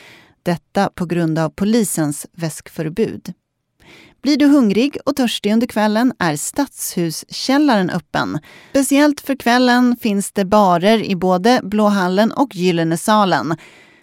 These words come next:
Se detaljerat schema för kvällen på Stadshusets webbplats, stadshuset punkt stockholm.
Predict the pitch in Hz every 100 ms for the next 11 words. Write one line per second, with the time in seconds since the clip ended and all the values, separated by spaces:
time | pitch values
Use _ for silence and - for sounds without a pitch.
0 | _ - 302 - 165 185 - 175 196 196
1 | - - 196 175 208 202 - 165 147 151
2 | 147 151 - - - - - 156 - 156
3 | 147 - - 165 170 220 185 143 - -
4 | 269 240 - - - - _ - - _
5 | - - 196 - - - - 214 208 -
6 | 185 180 - _ - 170 160 151 - -
7 | _ - - 196 - - 208 127 -